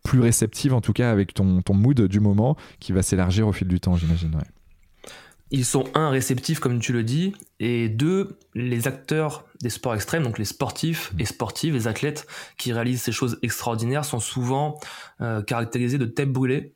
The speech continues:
Speaker 1: Mm.
Speaker 2: Sauf que les personnes oublient que pour réaliser des choses extraordinaires que l'on voit sur les différents réseaux sociaux, où on voit le produit fini, il y a une préparation physique, une préparation mentale, une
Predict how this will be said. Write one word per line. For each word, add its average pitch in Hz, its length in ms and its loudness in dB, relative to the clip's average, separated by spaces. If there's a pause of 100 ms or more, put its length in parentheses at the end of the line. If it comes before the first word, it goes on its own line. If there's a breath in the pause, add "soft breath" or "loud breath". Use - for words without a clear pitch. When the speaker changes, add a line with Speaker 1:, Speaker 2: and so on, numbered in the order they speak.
(120)
Speaker 1:
Mm. 85 240 2 (840)
Speaker 2:
Sauf - 260 -8
que - 100 -6
les 113 120 -2
personnes 143 580 -2 (560 loud breath)
oublient 156 440 2
que 127 100 -2
pour 120 220 -2
réaliser 117 340 0
des 113 140 0
choses 131 460 -2
extraordinaires 127 800 -2
que - 120 -6
l'on 113 140 -2
voit 117 360 -2
sur 110 420 -6
les 107 100 -2
différents 110 380 -4
réseaux 110 160 0
sociaux, 143 480 -2
où 120 80 0
on 110 60 -2
voit 117 160 0
le 113 100 -2
produit 127 340 0
fini, 143 440 0
il 120 120 -2
y 123 120 0
a 120 160 -4 (200 loud breath)
une - 40 -18
préparation 113 640 -4
physique, 139 520 -2
une - 160 -20
préparation 110 520 -6
mentale, 123 420 -2
une 127 60 -8